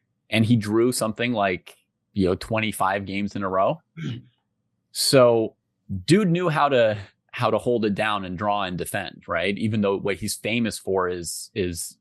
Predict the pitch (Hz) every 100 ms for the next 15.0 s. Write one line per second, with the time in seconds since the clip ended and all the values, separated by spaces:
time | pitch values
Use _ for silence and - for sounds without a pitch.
0 | - 120 95 90 92 95 101 107 107 104
1 | 95 - _ _ _ _ _ _ _ -
2 | 127 - 113 110 107 - 107 92 - -
3 | 104 101 101 - - - _ _ _ -
4 | 101 92 101 95 - 117 107 - 107 98
5 | 95 101 98 101 107 101 - 104 104 -
6 | _ _ _ - 98 - 104 95 101 95
7 | 92 95 98 98 98 85 85 - - -
8 | 95 90 80 - - 92 - 101 95 95
9 | - _ _ - 101 92 104 98 76 98
10 | 101 95 95 - 101 95 95 95 90 85
11 | 92 92 - - 107 98 95 90 95 98
12 | 85 87 - - _ _ _ _ _ -
13 | 95 85 87 113 101 - 101 101 104 95
14 | 98 95 87 92 - - 92 85 85